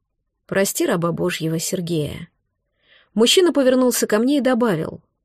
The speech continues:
словно заметали следы. «Тебе не кажется?» Я приподнялся. Да, у меня были такие мысли в тот миг, когда я узнала о случившемся, но почему? Кто? Зачем?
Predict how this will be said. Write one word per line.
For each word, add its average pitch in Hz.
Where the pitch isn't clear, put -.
словно 214
заметали 247
следы. 208
«Тебе 185
не 180
кажется?» -
Я 247
приподнялся. 262
Да, 208
у 180
меня 202
были 262
такие 226
мысли 226
в 180
тот -
миг, 269
когда 185
я 208
узнала 208
о 208
случившемся, 208
но 190
почему? 190
Кто? 185
Зачем? 196